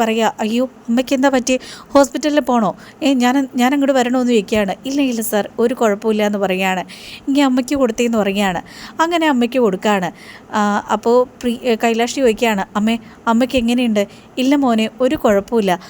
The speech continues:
ആശുപത്രിയിൽ ഒന്നും പോകേണ്ട കാര്യമില്ല, ഒന്ന് റെസ്റ്റ് എടുത്താൽ പറ്റൂ, മാറും. അപ്പം എന്നെ നോക്കാനായിട്ട് ഇവനുണ്ടെങ്കിൽ സന്തോഷം,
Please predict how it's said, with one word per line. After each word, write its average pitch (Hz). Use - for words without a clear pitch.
ആശുപത്രിയിൽ 226
ഒന്നും 233
പോകേണ്ട 226
കാര്യമില്ല, 196
ഒന്ന് 302
റെസ്റ്റ് 202
എടുത്താൽ 208
പറ്റൂ, 185
മാറും. 202
അപ്പം -
എന്നെ 185
നോക്കാനായിട്ട് 214
ഇവനുണ്ടെങ്കിൽ 214
സന്തോഷം, 196